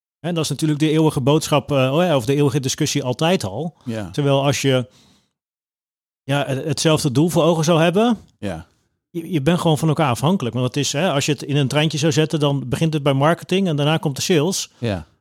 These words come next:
Speaker 1: En niet andersom.
Speaker 2: Nee, eens.
Speaker 1: En tuurlijk kan sales, eh, af en toe een keer, eh, zelf iets gaan doen om, om, om een paar leads te krijgen. Maar ja, je moet het van elkaar hebben.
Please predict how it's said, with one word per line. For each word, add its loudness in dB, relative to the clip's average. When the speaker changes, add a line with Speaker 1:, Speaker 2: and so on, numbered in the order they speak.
Speaker 1:
En -8
niet 2
andersom. 0
Speaker 2:
Nee, -4
eens. -8
Speaker 1:
En -2
tuurlijk 2
kan 2
sales, 0
eh, -2
af -2
en -6
toe 0
een -2
keer, 0
eh, 0
zelf 0
iets 0
gaan 2
doen 2
om, 0
om, 0
om 2
een 2
paar 2
leads 0
te 0
krijgen. -2
Maar 0
ja, -2
je -2
moet 0
het 0
van 2
elkaar 2
hebben. 0